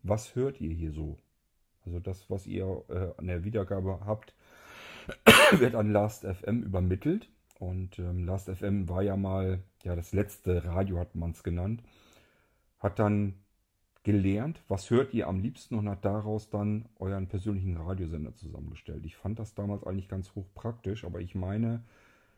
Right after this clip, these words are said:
naja, irgendwann sind sie angefangen, haben dafür eine Menge Geld genommen. Das war mir zu teuer, das habe ich nicht eingesehen. Dann kann ich auch genauso gut meine eigene Musik zusammenmischen.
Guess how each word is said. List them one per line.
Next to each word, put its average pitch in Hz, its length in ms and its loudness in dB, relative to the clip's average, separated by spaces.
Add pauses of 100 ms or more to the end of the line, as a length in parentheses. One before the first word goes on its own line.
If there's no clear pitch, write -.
(260)
naja, 113 160 6
irgendwann 120 400 0
sind 117 160 2
sie 104 260 -4
angefangen, 104 440 -4
haben 101 120 -2
dafür 95 260 -4
eine 95 100 0
Menge 95 240 0
Geld 92 280 -2
genommen. 139 420 -8
Das - 320 -10
war 92 100 -4
mir 90 160 -2
zu - 140 -10
teuer, 107 260 -2
das 101 140 -6
habe 92 140 -4
ich 90 40 -4
nicht 85 160 -6
eingesehen. 123 520 -6
Dann 95 80 -8
kann 98 160 -8
ich 98 100 -6
auch 92 120 -10
genauso 92 340 -4
gut 98 120 -6
meine 90 220 -4
eigene 113 220 -2
Musik 120 280 -8
zusammenmischen. 113 720 -4